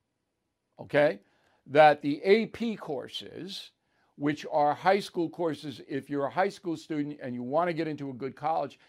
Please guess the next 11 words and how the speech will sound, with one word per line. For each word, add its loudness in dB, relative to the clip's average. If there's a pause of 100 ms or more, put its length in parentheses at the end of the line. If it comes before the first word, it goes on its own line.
(140)
you've -8
got 4
to -2
take -6
A -4
P -12
courses. -14 (640)
Have -2
to. -20 (960)
Now, 8
the, -4